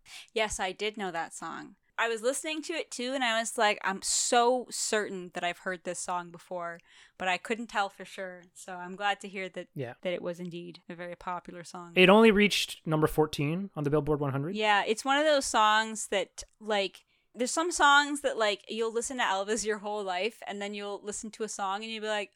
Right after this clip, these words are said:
Speaker 1: "Oh, okay, I'll forget that probably." <laughs> <laughs> 'Cause it sounds, it's, it's one of those songs that does sound like another song.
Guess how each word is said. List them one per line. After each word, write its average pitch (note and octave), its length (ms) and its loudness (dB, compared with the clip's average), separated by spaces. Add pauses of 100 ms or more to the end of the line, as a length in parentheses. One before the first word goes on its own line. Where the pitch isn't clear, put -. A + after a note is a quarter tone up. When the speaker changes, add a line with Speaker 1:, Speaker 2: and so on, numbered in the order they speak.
Speaker 1:
"Oh, A#3+ 180 0 (340)
okay, F#3+ 320 -8
I'll G3 300 -4
forget G#3+ 360 -4
that F3+ 200 -2
probably." F3+ 560 -8 (140)
<laughs> G#4+ 420 2 (100)
<laughs> - 20 -6
'Cause B3+ 120 0
it G#3+ 180 -16
sounds, A3 460 0 (340)
it's, B3 200 0
it's C4 280 4
one C#4+ 160 4
of D4+ 80 4
those C4 180 4
songs A3+ 340 2
that G3+ 120 -2
does G3+ 200 -2
sound G#3 280 0
like F#3 160 -6
another F#3 260 -6
song. F3+ 400 -6